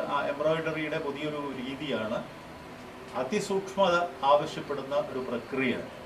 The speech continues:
അതിലേക്ക് നൂറ്റി എഴുപതോളം ചിത്രങ്ങൾ, ഒരു ചിത്രം പൂർത്തിയാവാൻ പത്തോ പതിനഞ്ചോ ദിവസങ്ങളെടുക്കും. അത് എൺപത്തിനാലാമത്തെ വയസ്സിൽ ആരംഭിച്ച ഒരു യാത്രയാണ്. ആ യാത്രയിലൂടെ അവർ സമൂഹത്തിന് നൽകുന്നൊരു സന്ദേശം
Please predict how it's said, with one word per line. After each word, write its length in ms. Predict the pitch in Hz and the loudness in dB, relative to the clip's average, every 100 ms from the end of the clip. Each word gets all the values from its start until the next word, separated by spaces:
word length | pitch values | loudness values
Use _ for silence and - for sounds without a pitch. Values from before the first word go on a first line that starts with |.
| - - - - - - - - | -14 -14 -14 -14 -14 -14 -14 -6
അതിലേക്ക് 440 | 117 131 139 139 160 175 | -2 4 4 4 0 -2
നൂറ്റി 280 | 135 143 170 151 | -2 -2 0 2
എഴുപതോളം 460 | 147 147 139 139 - | 2 2 2 2 -2
ചിത്രങ്ങൾ, 360 | - 131 127 131 143 | -4 -4 -2 -2 -2
ഒരു 100 | 202 - | -2 -4
ചിത്രം 280 | 156 185 175 | -6 -2 -2
പൂർത്തിയാവാൻ 600 | 143 151 151 160 143 135 135 - | 0 -4 -2 4 4 4 -2 -4
പത്തോ 280 | 131 123 147 156 | -2 0 0 2
പതിനഞ്ചോ 420 | 139 135 151 151 147 143 | 2 0 -2 -2 -4 -4
ദിവസങ്ങളെടുക്കും. 680 | 143 160 156 147 123 - - - - - - - - - - - | -4 -2 0 2 0 -2 -10 -12 -12 -12 -12 -10 -10 -8 -6 0
അത് 80 | 175 165 | 2 6
എൺപത്തിനാലാമത്തെ 920 | 151 165 196 196 190 180 175 180 175 170 | 4 8 6 6 4 6 8 6 4 8
വയസ്സിൽ 320 | 143 147 156 147 | 8 8 4 4
ആരംഭിച്ച 440 | 135 151 147 147 - 143 139 | 4 4 -2 -2 4 4 4
ഒരു 140 | 139 135 131 - - | 0 0 -2 -6 -4
യാത്രയാണ്. 640 | 117 120 - 156 131 101 - - - - - - - - - - - | 0 0 2 4 4 4 0 -8 -10 -10 -10 -10 -10 -10 -10 -10 -2
ആ 40 | 123 131 | 2 4
യാത്രയിലൂടെ 680 | 135 170 180 170 143 127 139 123 | 4 4 4 4 4 2 4 4
അവർ 140 | 131 131 | 4 0
സമൂഹത്തിന് 540 | 123 127 139 151 - 147 | 0 0 0 -2 0 0
നൽകുന്നൊരു 400 | 127 123 120 113 - | 0 -2 -4 -4 -4
സന്ദേശം 500 | 110 127 143 - 113 | -4 2 4 4 0